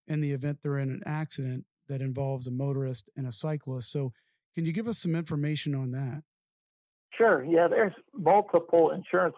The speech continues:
Speaker 2: policies are triggered at the moment you are hit by a car while riding your bike. First and foremost is the motorist who hits you has, should have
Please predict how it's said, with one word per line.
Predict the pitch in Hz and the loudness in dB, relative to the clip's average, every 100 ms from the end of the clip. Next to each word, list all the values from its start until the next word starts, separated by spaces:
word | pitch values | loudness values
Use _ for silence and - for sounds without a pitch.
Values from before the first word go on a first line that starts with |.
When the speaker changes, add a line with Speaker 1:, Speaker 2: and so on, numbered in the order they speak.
| - | 0
Speaker 2:
policies | 165 143 139 - 151 147 139 _ - _ _ _ - | 2 2 0 -2 0 0 -2 _ -20 _ _ _ -10
are | 156 160 - - | -8 -8 -8 0
triggered | 196 147 131 127 120 156 | 2 4 2 2 2 -2
at | 143 | -2
the | 139 | -4
moment | 131 160 156 147 139 _ _ _ _ - | 2 4 4 0 -4 _ _ _ _ -2
you | 160 151 | 4 4
are | 135 131 | 4 2
hit | 190 - - | 0 -2 -2
by | 151 139 | 0 2
a | 127 | 2
car | - - 151 135 | 0 2 4 2
while | 120 127 | 0 -2
riding | 127 139 135 127 | 2 4 4 0
your | 135 | -8
bike. | 123 151 127 _ _ _ _ - | 0 2 2 _ _ _ _ 0
First | 202 - | 0 0
and | 156 - | -4 2
foremost | 185 180 151 139 - | 4 6 4 4 2
is | - 160 - | -2 -2 -2
the | 143 | -6
motorist | 139 151 175 170 156 147 135 _ _ | -6 0 6 6 8 4 2 _ _
who | 151 196 | -4 0
hits | 214 - | 0 0
you | 143 135 | -4 0
has, | 151 147 139 - - | 2 4 2 -6 -4
should | 208 208 | 0 0
have | - - | 0 0